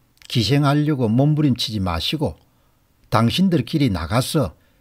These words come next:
새 살림을 차리기 바랍니다. 유승민, 하태경, 이준석 정말 지겹다." 이렇게 이야기했네.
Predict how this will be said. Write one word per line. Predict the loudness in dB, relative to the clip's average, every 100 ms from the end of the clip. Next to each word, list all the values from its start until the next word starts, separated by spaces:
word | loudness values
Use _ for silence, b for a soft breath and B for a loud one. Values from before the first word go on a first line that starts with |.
| _
새 | -8 -2 0
살림을 | 0 -2 -2 -2 -4 -4
차리기 | -6 -4 -4
바랍니다. | -6 -6 -6 -8 -8 -12 b b b b b -2
유승민, | -2 0 2 4 2
하태경, | 0 -4 -4 -2 0 0
이준석 | 0 -2 0 0 -2 -6 -10 _ _ _ _
정말 | -4 0 0 0 -4 -8
지겹다." | -6 -4 -6 -6 -8 -8 _ _ _ _ _ -14
이렇게 | -12 -10 -8
이야기했네. | -6 -6 -8 -10 -12 -14